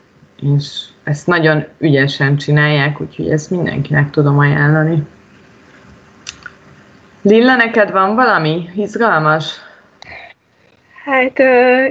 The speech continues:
Speaker 2: én még mindig nagyon új vagyok ebben a, ezen a területen. Ö, most találtam egy, ö,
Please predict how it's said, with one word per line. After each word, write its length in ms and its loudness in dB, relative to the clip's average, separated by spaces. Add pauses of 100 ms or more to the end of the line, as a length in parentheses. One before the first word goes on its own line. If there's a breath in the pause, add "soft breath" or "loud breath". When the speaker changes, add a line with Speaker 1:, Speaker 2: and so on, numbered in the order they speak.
(520 loud breath)
Speaker 2:
én 140 4
még 180 4
mindig 360 4
nagyon 380 4
új 280 4
vagyok 440 0
ebben 440 0
a, 460 2 (440 soft breath)
ezen 300 2
a 160 2
területen. 840 2 (140)
Ö, 420 4 (440 loud breath)
most 200 -2
találtam 600 2 (140)
egy, 460 0
ö, 180 4